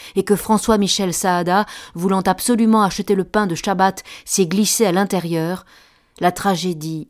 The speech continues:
a commencé. Lorsque Lassana Batili a emprunté le monte-charge de l'hypercachère pour trouver l'issue de secours, nous avons vu la lumière. Lorsque Michel Catalano, sous la menace des Kouachi, a ouvert la porte de l'imprimerie de Dammartin en Goual,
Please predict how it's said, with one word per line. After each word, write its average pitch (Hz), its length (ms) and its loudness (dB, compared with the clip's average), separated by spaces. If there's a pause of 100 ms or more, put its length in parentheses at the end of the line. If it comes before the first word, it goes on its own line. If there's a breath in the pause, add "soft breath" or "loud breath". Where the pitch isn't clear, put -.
(120)
a 160 80 -2
commencé. 143 640 -6 (840 loud breath)
Lorsque 196 300 2
Lassana 202 600 4
Batili 190 540 0 (160 loud breath)
a 180 160 8
emprunté 220 480 4
le 185 80 2
monte-charge 208 580 0
de 175 100 -4
l'hypercachère 202 720 -4 (200 loud breath)
pour - 160 -4
trouver 240 380 2
l'issue 220 320 0
de 190 80 -2
secours, 226 520 -4 (460 loud breath)
nous 202 160 2
avons 190 240 2
vu 170 240 -4
la 160 100 0
lumière. 151 600 -6 (520)
Lorsque 196 280 0
Michel 214 400 4
Catalano, 185 640 -4 (240)
sous - 140 -2
la 196 100 4
menace 214 480 4
des 196 80 0
Kouachi, 180 600 -6 (220 loud breath)
a 190 100 4
ouvert 208 300 6
la 180 120 4
porte 190 320 0
de 175 100 0
l'imprimerie 180 540 -2
de 165 80 -2
Dammartin 180 460 -2
en 160 100 -2
Goual, 170 380 0